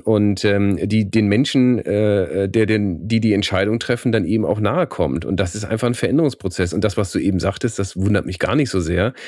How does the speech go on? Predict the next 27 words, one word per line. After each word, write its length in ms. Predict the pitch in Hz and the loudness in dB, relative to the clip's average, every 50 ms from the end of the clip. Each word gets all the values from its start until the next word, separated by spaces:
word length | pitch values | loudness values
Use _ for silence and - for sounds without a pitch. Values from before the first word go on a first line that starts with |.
| - - - - - - - | -14 -14 -16 -16 -14 -8 -4
dass 160 | - 95 - | -4 -2 0
das 160 | - 101 87 | -2 -2 -2
intern, 520 | - 113 110 107 - 113 101 98 98 101 87 - | 0 0 0 0 0 0 0 2 2 0 0 0
ähm, 340 | 92 98 92 90 92 98 90 | 2 2 2 4 2 2 0
an 120 | - 101 | 0 0
manchen 320 | 98 95 98 110 - - 107 | 2 2 0 0 -2 -2 -4
Stellen 520 | - - 110 101 98 98 98 95 90 87 - _ _ _ _ _ _ - - - - | -2 0 2 2 2 2 2 2 0 -2 -6 _ _ _ _ _ _ -16 -6 0 0
gar 100 | - 85 | 2 2
nicht 140 | 80 95 92 | 2 0 -2
so 100 | - 101 | 0 0
sehr 180 | 87 90 95 90 | 0 2 2 0
gewollt 420 | 95 85 78 90 90 98 107 - | 0 0 0 2 2 2 0 0
wird, 340 | 104 113 113 123 123 - - - | 0 2 2 2 0 -4 -6 -2
ähm, 280 | 104 101 101 104 98 | 0 2 2 2 2
denn 160 | 92 95 98 | 2 2 2
das 160 | 95 98 95 - | 0 0 -2 -2
ist 200 | 117 107 - - | -4 -4 -2 -2
letztendlich 460 | 104 110 104 - 101 104 95 107 101 | -2 -2 0 0 -2 -2 -2 -2 -4
Change 300 | - - 120 131 175 - | -4 -2 0 0 0 0
Management 460 | - 110 101 92 87 - - 90 85 | 0 0 2 0 0 0 0 0 0
und 100 | - 98 | 0 -2
Veränderung 540 | - - - - - 107 110 113 120 117 117 | -4 -4 -4 -2 0 2 2 2 2 2 0
ist 260 | - - 131 - - | 0 -2 -4 -4 0
immer 220 | - 175 202 180 143 | 0 2 2 2 0
schwierig. 500 | - - 92 78 78 62 62 - 82 - | 0 -2 -2 -2 -2 -2 -4 -6 -6 -4
Ja? 280 | - 85 90 113 139 - | -2 0 0 0 -2 -2
Also, 320 | - 101 98 95 98 92 | 0 0 0 2 2 0